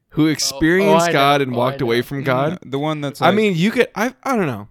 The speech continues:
Speaker 1: I feel like you mu-
Speaker 3: Oh, yeah.
Speaker 1: can you experience God and still not be a believer?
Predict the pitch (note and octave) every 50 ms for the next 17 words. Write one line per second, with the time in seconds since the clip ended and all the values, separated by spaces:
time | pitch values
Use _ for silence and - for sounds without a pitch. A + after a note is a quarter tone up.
0 | _ _ - - D3+ D3 - A#3 B3+ B3 F#3 - E3 F3 D#3+ D3 - - - A2+
1 | A#2 A#2 A#2 A2+ A2+ A2 A2+ A#2+ B2+ C3 - - - - D#3+ D#3+ F3 F#3 F#3 F3
2 | C#3 - - - - - - A#2+ B2+ C#3 D3 D3 D#3 D3+ - - D3+ D3+ D3+ D#3+
3 | D3+ B2 A2+ - - C3+ B2 B2 B2 A#2+ A#2 - A#2+ A2+ A2 A#2 G#2 G2+ G2+ G#2
4 | A2 A2+ C3+ D3+ E3+ E3+ F3